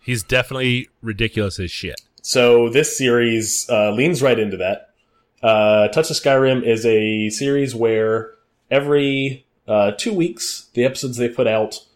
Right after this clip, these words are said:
Speaker 2: he takes the g-, video game Skyrim, which I know you have familiarity with,
Speaker 1: Mm.
Speaker 2: uh, and he mods it every week with the goal of making it unrecognizable,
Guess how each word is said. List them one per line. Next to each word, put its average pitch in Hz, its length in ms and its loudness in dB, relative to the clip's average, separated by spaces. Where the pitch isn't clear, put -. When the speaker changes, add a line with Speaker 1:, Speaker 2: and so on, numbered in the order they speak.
Speaker 2:
he 156 440 -6
takes 135 560 -4
the 117 180 -6
g-, 104 120 -8
video 127 260 0
game 123 220 -2
Skyrim, 101 680 -6
which 101 160 -10
I 107 60 -4
know 104 100 -2
you 101 140 -2
have 101 120 -6
familiarity 87 480 -6
with, 131 340 -4
Speaker 1:
Mm. 104 600 -2
Speaker 2:
uh, 98 460 0
and 107 400 0
he 117 680 -2
mods 117 440 0
it - 180 -4
every 135 220 0
week 151 300 -2
with 120 200 -4
the 113 140 -2
goal 120 480 2
of 104 100 -4
making 117 280 -2
it 110 120 -2
unrecognizable, 98 1120 -4